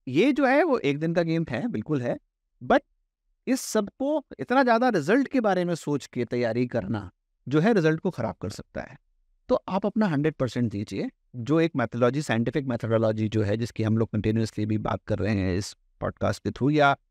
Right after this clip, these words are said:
अपने, अपने जो उनके कोचेस होंगे उनको भी वही, वो भी यही गाइड कर रहे होंगे। एक जो scientific process of preparation है उसको फॉलो करते हैं। अपना अगर एग्जाम नहीं है बोर्ड के और नॉर्मल डे है तो सात आठ घंटे पढ़ रहे हैं,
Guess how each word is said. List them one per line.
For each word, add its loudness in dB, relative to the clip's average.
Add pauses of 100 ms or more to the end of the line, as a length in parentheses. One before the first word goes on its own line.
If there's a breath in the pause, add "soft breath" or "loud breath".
(180)
अपने, 0
अपने 2
जो 4
उनके 2
कोचेस -2
होंगे 0
उनको 0
भी 2
वही, 0
वो -4
भी 0
यही 2
गाइड -2
कर -4
रहे -2
होंगे। 0 (360)
एक -6
जो 4
scientific 0
process 0
of -2
preparation -2
है -6 (360)
उसको -2
फॉलो 4
करते -2
हैं। -4 (360)
अपना -2 (720)
अगर 0
एग्जाम 2
नहीं 2
है 0
बोर्ड -2
के -2
और 2 (100)
नॉर्मल 0
डे 2
है 0
तो -4
सात -2
आठ 0
घंटे -2
पढ़ -4
रहे -4
हैं, -4